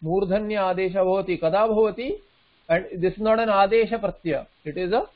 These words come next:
prat-, eh, sorry, adesha sakara. It is a pratyaya sakara. Su. Sakara here is pratyaya sakara and it is not the last letter, apadanta. Ukara is the padanta, sakara is apadanta.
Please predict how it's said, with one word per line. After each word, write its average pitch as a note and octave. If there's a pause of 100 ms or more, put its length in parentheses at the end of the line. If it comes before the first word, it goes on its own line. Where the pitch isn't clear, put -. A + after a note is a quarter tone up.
(160)
prat-, E3
eh, E3
sorry, E3+
adesha G3+ (140)
sakara. D#3+
It D#3+
is F3
a G#3+
pratyaya A3
sakara. D3
Su. E3 (680)
Sakara G#3
here F3+
is G#3 (520)
pratyaya G3+
sakara F3+ (600)
and G#3+ (100)
it E3+
is G#3+
not G#3
the B3
last F3 (360)
letter, F3 (120)
apadanta. F#3+ (600)
Ukara G#3+
is F#3
the F#3+
padanta, F3
sakara F#3
is A#3 (100)
apadanta. D#3+